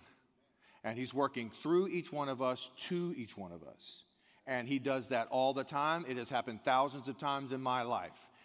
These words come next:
And there's confirmation given. There's, "Oh, you are saying something very similar to what I was thinking the other day, and here's God." And he works that all the time. He will lead us to greater inter-,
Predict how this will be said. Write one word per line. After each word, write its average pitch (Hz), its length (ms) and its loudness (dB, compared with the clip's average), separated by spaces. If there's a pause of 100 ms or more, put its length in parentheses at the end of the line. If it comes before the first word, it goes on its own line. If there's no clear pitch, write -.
(160)
And 131 200 -2
there's 113 180 -4
confirmation 160 720 2
given. 165 340 2
There's, 131 260 -2
"Oh, 262 280 4
you 190 220 -2
are 185 60 0
saying 208 360 -2
something 202 340 0
very 202 180 2
similar 208 280 -2
to 190 60 2
what 170 100 6
I 131 40 4
was 135 120 -2
thinking 214 260 -4
the 208 60 -2
other 208 160 0
day, 202 180 4
and 160 80 0
here's 175 220 2
God." 165 260 2 (320)
And 135 140 -2
he 160 100 4
works 165 320 2
that 165 240 4
all 147 360 4
the 143 120 -6
time. 160 300 4
He 139 80 0
will 123 120 0
lead 147 200 4
us 151 120 -2
to 135 100 -6
greater 143 340 0
inter-, 123 260 -2